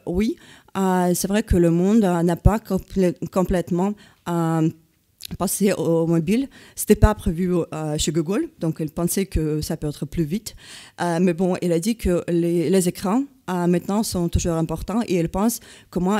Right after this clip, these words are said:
il peut mélanger un petit peu les technologies et mélanger l'utilisation de,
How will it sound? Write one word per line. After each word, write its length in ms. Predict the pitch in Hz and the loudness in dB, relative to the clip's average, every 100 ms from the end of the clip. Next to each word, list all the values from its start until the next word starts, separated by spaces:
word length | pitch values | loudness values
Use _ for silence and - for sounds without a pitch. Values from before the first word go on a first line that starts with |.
| - | -2
il 120 | 165 | 0
peut 260 | - 185 185 | 4 4 6
mélanger 480 | 196 202 185 165 180 | 4 4 2 0 -2
un 100 | 214 | -4
petit 140 | - | -4
peu 120 | - | -2
les 120 | 185 170 | 0 0
technologies 680 | 165 175 160 165 190 185 151 _ 151 | -2 0 0 0 0 -2 -6 _ -6
et 280 | 160 160 151 - - - | -2 -2 -4 -10 -14 -4
mélanger 500 | 165 165 165 190 190 | 0 2 2 2 2
l'utilisation 640 | 160 - 170 175 - 170 | 0 -2 -2 -2 0 -2
de, 380 | 156 165 170 | 0 0 0